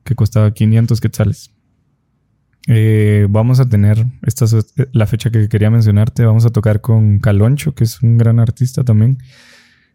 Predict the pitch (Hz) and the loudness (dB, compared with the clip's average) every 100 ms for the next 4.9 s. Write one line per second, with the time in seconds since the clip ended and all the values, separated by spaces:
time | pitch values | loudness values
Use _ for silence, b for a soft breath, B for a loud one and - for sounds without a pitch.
0 | _ - 113 107 104 113 120 117 113 107 | _ -2 0 2 0 0 0 0 0 0
1 | - 120 123 107 - - - 117 110 113 | 0 0 2 0 -4 -18 -4 0 0 0
2 | 135 - 127 131 123 104 101 113 139 127 | -4 -2 0 2 2 2 2 0 0 0
3 | 104 104 98 - 107 104 127 156 120 107 | 0 0 0 0 -2 0 0 0 0 0
4 | 107 113 107 107 120 131 120 156 - | 0 0 -2 -2 -2 0 0 -2 -4